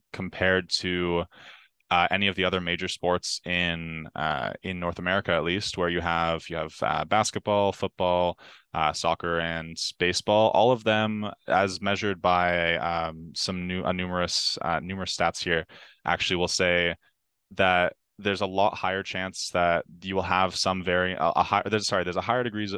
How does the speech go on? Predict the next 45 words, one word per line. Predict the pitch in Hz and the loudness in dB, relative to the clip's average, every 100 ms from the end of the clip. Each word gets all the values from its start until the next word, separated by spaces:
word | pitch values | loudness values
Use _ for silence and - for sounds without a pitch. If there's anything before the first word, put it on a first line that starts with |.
| 90 | -8
degree | 95 92 95 98 | -10 -4 0 2
of | 87 87 | 0 2
variance | 90 90 90 | 4 4 0
within | 87 92 | -4 -6
hockey | 90 90 87 92 | 0 0 2 0
than | 87 | -2
there | 85 82 | -2 -2
is | 85 | -2
within | 87 90 85 | -4 -4 -2
any | 85 | -2
of | 82 | -2
those | 87 - | -2 0
sports. | - 117 - - - - - - - | 0 0 0 -6 -6 -12 -20 -20 -4
Um, | - 101 110 | 2 2 2
and | 131 | 2
a | |
lot, | 143 147 | 2 4
a | 139 | 4
lot | 143 165 | 4 4
of | |
that | 160 | 2
is | 139 | 2
just | 123 - | -4 -4
due | 98 107 | -4 -4
to | - 110 104 101 95 92 87 87 - _ _ - | -4 -2 0 0 0 0 0 -4 -8 _ _ -4
how | - 107 107 107 107 104 101 | 4 6 8 6 6 4 2
it's | 104 - | -2 2
hard | 117 127 139 | 2 2 0
c-, | - 131 | -6 -10
to | - 117 | -6 -4
kind | 117 110 | 0 0
of | 101 | 0
s-, | - - | -2 -2
it's | 104 117 - | -2 -2 2
hard | 143 | 0
to | 151 | 0
explain | - - 104 101 98 92 92 | -6 -2 2 2 0 -6 -6
really | 92 92 90 | -2 0 0
just | 92 98 | -2 0
over, | 87 87 87 - | 0 0 0 0
over | 90 85 | -2 -2
a | 85 | -4
call, | - 104 87 | 2 2 2
but, | 85 - - - _ - | 0 -2 -18 -20 _ 0
um, | 90 87 85 82 82 | 4 4 4 2 -4